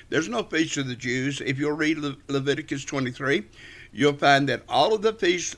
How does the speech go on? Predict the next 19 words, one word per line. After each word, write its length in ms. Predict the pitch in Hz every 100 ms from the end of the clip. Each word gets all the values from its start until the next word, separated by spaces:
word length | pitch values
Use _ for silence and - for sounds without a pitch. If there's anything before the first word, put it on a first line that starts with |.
| -
are 440 | 131 135 135 143 - - - -
our 100 | 131
Father's. 640 | 160 147 123 110 - - - _ - - 123
Amen? 480 | 143 160 175 190 - - - - - -
And 180 | 147 143
if 320 | - 143 139
you're 460 | 160 160 147 143 - - -
Israel, 640 | 143 147 147 175 214 254 - - - - - -
or 140 | 147
if 220 | 139 135
you're 240 | 143 131 123
a 80 |
stranger 680 | 123 - 135 143 170 175 202
who 120 | 170
has 160 | 151 135
decided 680 | 117 127 135 143 143 135 -
to 140 | 123
serve 500 | - 147 135 139 151
him, 480 | 175 196 226 254